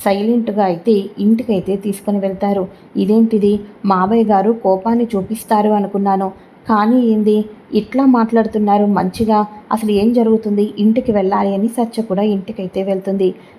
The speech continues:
ఈ లోపల మహాదేవయ్య అక్కడి దాకా తీసుకొని వచ్చిన తర్వాత గుమ్మంలోని రుద్రాన్ని ఉంచి, "ఇక్కడే ఆగరా నువ్వు" అని చెప్పేసి ఇక వెంటనే రుద్ర లగేజ్ అంతా తీసుకొని వచ్చి బయటకు పంటేసేసి ఇక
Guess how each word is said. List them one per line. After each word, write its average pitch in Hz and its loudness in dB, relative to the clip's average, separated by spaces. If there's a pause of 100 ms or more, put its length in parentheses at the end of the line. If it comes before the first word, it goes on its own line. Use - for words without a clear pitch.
ఈ 220 4
లోపల 196 0
మహాదేవయ్య 196 0 (300)
అక్కడి 202 2
దాకా 208 2
తీసుకొని 208 -2
వచ్చిన 190 -2
తర్వాత 185 0 (400)
గుమ్మంలోని 226 4
రుద్రాన్ని 202 0
ఉంచి, 190 -2 (240)
"ఇక్కడే 240 0
ఆగరా 202 2
నువ్వు" 190 -2 (180)
అని 214 2
చెప్పేసి 202 -4 (260)
ఇక 208 -2
వెంటనే 190 0 (260)
రుద్ర 196 2
లగేజ్ 196 -2
అంతా 208 0
తీసుకొని 202 -2
వచ్చి 202 -2 (280)
బయటకు 190 -2
పంటేసేసి 196 -2 (340)
ఇక 202 0